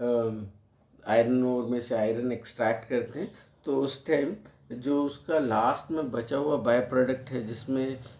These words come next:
ज़्यादातर glass के components रहते हैं,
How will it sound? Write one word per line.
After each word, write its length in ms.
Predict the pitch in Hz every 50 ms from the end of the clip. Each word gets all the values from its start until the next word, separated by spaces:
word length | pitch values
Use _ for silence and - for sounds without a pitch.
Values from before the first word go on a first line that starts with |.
| - - 104
ज़्यादातर 600 | 120 120 117 120 120 120 127 - - 139 135 117
glass 800 | 104 98 113 113 107 107 117 117 - - - - - - - - _ _ _ _ _ - -
के 120 | - 135 127
components 760 | 131 127 120 120 113 107 113 127 120 127 123 120 107 - -
रहते 360 | 117 120 117 117 113 - 135
हैं, 220 | 147 180 196 -